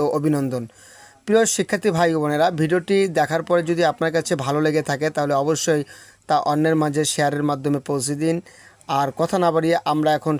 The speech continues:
শুরু করে দেই আমাদের ক্লাস পর্ব। আঠারোতম ক্লাস পর্বে আমরা এখন আজকে শিখব বাইশ নম্বরে মিম সাকিনের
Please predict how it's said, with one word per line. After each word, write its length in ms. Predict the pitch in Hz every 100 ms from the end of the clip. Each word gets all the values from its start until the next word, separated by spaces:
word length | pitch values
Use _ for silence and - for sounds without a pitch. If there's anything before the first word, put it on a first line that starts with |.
| -
শুরু 140 | 156 147
করে 140 | 147 135
দেই 120 | 151 -
আমাদের 260 | 143 143 143 135
ক্লাস 220 | 143 135 - 139
পর্ব। 200 | 135 127 123 -
আঠারোতম 400 | - 160 165 185 180 -
ক্লাস 200 | 165 156 -
পর্বে 220 | 165 170 156
আমরা 160 | 160 160
এখন 140 | 147 156
আজকে 180 | 156 170 165
শিখব 220 | 156 156 165 - - - _ 127
বাইশ 200 | 147 180 -
নম্বরে 300 | 175 165 156 202 - _ -
মিম 140 | 165 190 -
সাকিনের 380 | 180 170 165